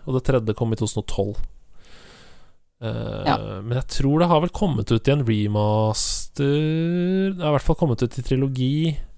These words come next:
Speaker 1: Legendary Edition tjue tjueén. Mass Effect Legendary Edition kommer faktisk i tjue tjueén. Alle spillene i remaster.
Speaker 2: Ja, litt sånn oppussa versjon, da. Da er det kanskje mulig å gi det en, eh, sjanse, da.
Speaker 1: Definitivt.
Speaker 2: Uansett, sånn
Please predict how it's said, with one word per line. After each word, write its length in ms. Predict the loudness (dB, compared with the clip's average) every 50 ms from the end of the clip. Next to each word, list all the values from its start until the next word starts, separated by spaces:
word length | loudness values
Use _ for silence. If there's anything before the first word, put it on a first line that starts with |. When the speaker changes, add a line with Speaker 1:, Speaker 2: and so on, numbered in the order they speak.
| -8 -4
Speaker 1:
Legendary 760 | 0 0 0 0 0 -2 -2 0 2 2 4 4 4 4 2
Edition 460 | 2 2 2 2 2 2 2 4 2 2 0 -2 -10 -18 -18 -18 -20 -20 -20 -20 -20 -20 -20 -20 -20 -12
tjue 260 | -8 -2 0 2 2 4
tjueén. 460 | 4 4 4 4 4 4 4 2 2 0 -2 -4 -12 _ -20 -20 _ _ -8 -2
Mass 240 | 2 2 4 4 2
Effect 360 | 2 0 0 0 -4 -8 -2
Legendary 540 | 2 2 2 2 2 2 2 4 4 4 4
Edition 280 | 4 2 2 0 0 0
kommer 340 | 2 4 4 4 4 2 2
faktisk 360 | 2 0 0 0 0 0 0
i 80 | 2
tjue 160 | 2 4 4 4
tjueén. 320 | 4 4 4 4 2 2 0 -2 0 2
Alle 200 | 2 4 4 4
spillene 380 | 4 4 2 2 2 2 2 4
i 100 | 6 6
remaster. 480 | 6 6 4 4 2 0 -2 -2 -6 -6 -8 -12 -16 -20 -20 -20 _ -20 -20 -20 -20 -20 -20 -20 _ _ _ _ _ 0
Speaker 2:
Ja, 200 | 4 4 6 6
litt 200 | 6 4 4 4
sånn 200 | 2 2 2 2
oppussa 340 | 0 -2 -4 -2 0 2 2
versjon, 300 | 2 2 2 2 2 4
da. 100 | 4 4
Da 220 | 4 4 2 4 2
er 40 | 2
det 40 | 2
kanskje 220 | 2 2 2 2 0
mulig 560 | 2 2 0 0 0 2 2 2 4 4 4 4
å 80 | 4
gi 160 | 2 2 0 0
det 140 | 2 2
en, 220 | 2 2 2 2 2
eh, 220 | 2 2 0 0 -2 -4 -10 _ _ _ _ _
sjanse, 600 | -4 0 2 2 2 2 2 0 -2 -2 -2 -2 -2
da. 80 | -4 -6 -2 0
Speaker 1:
Definitivt. 440 | 2 2 2 2 2 2 4 6 6 6
Speaker 2:
Uansett, 220 | 6 6 4 4
sånn 320 | 4 4 4 4 2 0